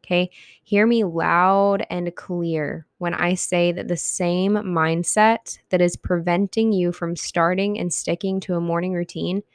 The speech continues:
is the same one standing in the way of you maintaining the exercise routines and the eating habits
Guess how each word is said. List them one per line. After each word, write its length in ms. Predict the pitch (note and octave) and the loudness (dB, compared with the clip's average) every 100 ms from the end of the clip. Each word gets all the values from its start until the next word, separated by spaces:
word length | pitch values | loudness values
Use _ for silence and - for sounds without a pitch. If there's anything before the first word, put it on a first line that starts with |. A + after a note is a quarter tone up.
| - - - | -20 -20 -8
is 160 | F#3 F3+ | -2 2
the 120 | F#3 | 2
same 440 | F#3 - F3+ F#3+ F#3+ | 0 0 2 4 4
one 400 | E3 E3 G3 - | 4 4 2 -2
standing 540 | - - E3+ F3 F#3+ G3+ | -4 -2 0 2 0 0
in 80 | |
the 80 | F#3+ | 0
way 320 | E3+ E3+ F3+ | 2 2 2
of 120 | E3 E3 | 0 -2
you 300 | E3+ F3+ F#3+ | 0 0 2
maintaining 600 | E3+ E3+ - E3+ E3+ E3 | 0 -2 -2 -2 -2 -6
the 160 | - | -4
exercise 560 | F#3+ - F#3+ - F#3 F3+ | -4 -4 -6 0 0 0
routines 540 | F#3+ - F#3 F#3 F#3+ - - - _ | -4 -2 -2 -2 -4 -8 -20 -20 _
and 140 | F3+ F#3+ | 0 0
the 100 | - | 2
eating 280 | G3 F#3 F#3 | 0 2 2
habits 500 | E3+ E3 E3 - | 2 2 0 -2